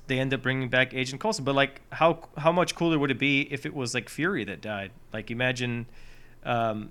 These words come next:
you know, how much it would have brought them, um, even closer together. And, and as an audience, it makes you wanna, like,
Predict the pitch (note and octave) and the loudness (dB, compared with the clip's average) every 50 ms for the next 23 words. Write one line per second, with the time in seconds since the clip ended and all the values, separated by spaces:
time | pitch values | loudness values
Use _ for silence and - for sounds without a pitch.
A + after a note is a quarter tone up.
0 | - - C#3+ C3 A#2+ A#2 A2 A#2 C3+ C3+ B2+ B2 B2+ B2 - C3 A#2 B2 A#2 A#2 | -12 -8 -6 -2 -2 -2 2 2 2 4 4 2 0 0 0 -2 -2 -2 -4 -4
1 | G2+ - B2 A#2 A2+ - B2 A#2 A2+ A2 G#2+ A2+ - - - A#2+ A2 G#2+ G#2 G#2 | -2 -2 -2 -2 0 -2 -2 -2 -2 -4 -6 -10 -10 -8 -4 -2 0 0 -2 -4
2 | - - B2 A#2 A#2 G#2+ - C3+ D#3 D#3 - C3 A#2 G#2 A2 G#2+ A2+ A2+ A#2 A#2 | -6 -6 -6 -6 -6 -4 -2 -2 -2 -2 -2 -2 -2 -2 -2 0 0 -2 0 0
3 | C3+ B2+ C3 C#3+ - - D3+ D3 C3+ C#3 C3 A#2+ A#2+ B2 D3 F3+ A#3+ F#3 A#2+ A#2 | 0 0 0 -2 -4 -4 -4 0 2 2 2 2 2 2 4 4 4 2 0 -2
4 | - C3 A2 A2+ B2+ A#2+ - - C3+ B2+ B2 A#2 A#2 B2 B2 A#2+ A#2 A2+ A2+ A2+ | -4 -4 -4 -6 -4 -4 -2 -2 0 -2 -2 -2 -2 -2 -2 -2 0 0 0 -2
5 | A2 G#2 - - - | -2 -4 -6 -10 -14